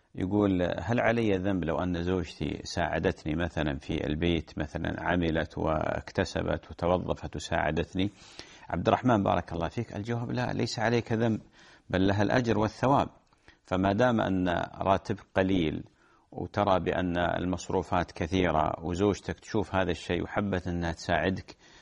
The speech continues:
في هذا الأمر، فهي مأجورة وتشكر على مثل هذا الحس الطيب، وليس عليك ذنب. الذنب إذا أنت قصرت في ال-، الحقوق والواجبات اللي تستطيع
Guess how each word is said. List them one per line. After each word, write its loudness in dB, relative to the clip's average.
في -2
هذا -2
الأمر، 0
فهي -4
مأجورة 2
وتشكر -2
على 2
مثل -2
هذا -2
الحس -4
الطيب، 0
وليس -2
عليك -2
ذنب. 0
الذنب 2
إذا 2
أنت 0
قصرت -2
في 0
ال-، 0
الحقوق 2
والواجبات 4
اللي 2
تستطيع 2